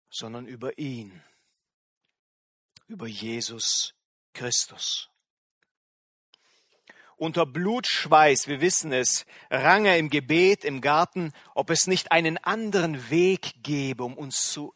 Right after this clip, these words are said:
erretten. Aber es gab keinen anderen Weg.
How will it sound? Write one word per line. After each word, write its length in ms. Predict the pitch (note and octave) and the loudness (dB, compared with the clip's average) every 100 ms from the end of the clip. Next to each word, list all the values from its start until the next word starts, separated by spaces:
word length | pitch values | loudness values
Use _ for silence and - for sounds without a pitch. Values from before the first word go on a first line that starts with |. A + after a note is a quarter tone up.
| - | -10
erretten. 580 | B2 C#3+ - - G2+ - _ _ _ _ _ _ _ _ _ _ - | -6 -6 -8 -12 -16 -18 _ _ _ _ _ _ _ _ _ _ -18
Aber 160 | A#2 A#2+ | -14 -6
es 200 | - - | -6 -4
gab 460 | C#3+ F3 D3 - _ _ | -4 -4 -6 -12 _ _
keinen 680 | - - B2+ A#2+ G#2 G2 - _ - | -10 -6 -4 -6 -12 -18 -20 _ -4
anderen 680 | B2 A2+ G#2+ G#2 G#2+ F#2 _ | -4 -4 -12 -16 -18 -20 _
Weg. 640 | A#2 C3 A2+ F#2+ - - | -10 -8 -8 -10 -18 -20